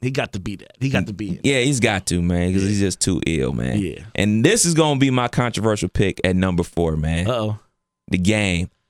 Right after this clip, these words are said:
Speaker 2: I've been a Game
Speaker 1: Mm.
Speaker 2: guy since day one. That, uh, documentary album, Doctor's Advocate, his newest album is banging. The, uh, Red Wolf album is banging. Like,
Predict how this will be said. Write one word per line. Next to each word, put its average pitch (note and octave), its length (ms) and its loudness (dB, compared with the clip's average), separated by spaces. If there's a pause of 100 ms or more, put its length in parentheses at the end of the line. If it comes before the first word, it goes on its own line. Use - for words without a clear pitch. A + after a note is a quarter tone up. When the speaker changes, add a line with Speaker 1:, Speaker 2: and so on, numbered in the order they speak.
(140)
Speaker 2:
I've C#3 280 0
been C#3 200 2
a A#2 120 2
Game A#2+ 680 0
Speaker 1:
Mm. C3+ 80 0
Speaker 2:
guy A2+ 400 2
since G2+ 400 0
day G#2 680 0 (100)
one. F2 460 0
That, A#2+ 360 0
uh, G#2 420 0
documentary A2+ 760 -2
album, B2 540 -2
Doctor's A2 380 -4 (100)
Advocate, A#2+ 600 -2 (340)
his F#2 160 0
newest B2+ 460 2
album A#2+ 320 0
is A2 140 -2
banging. A#2 520 0 (400)
The, F#2 240 -2
uh, D2+ 440 0
Red A2+ 380 0
Wolf C3+ 300 2
album A#2+ 320 0
is A2 140 -2
banging. A#2 460 0
Like, G#2+ 400 0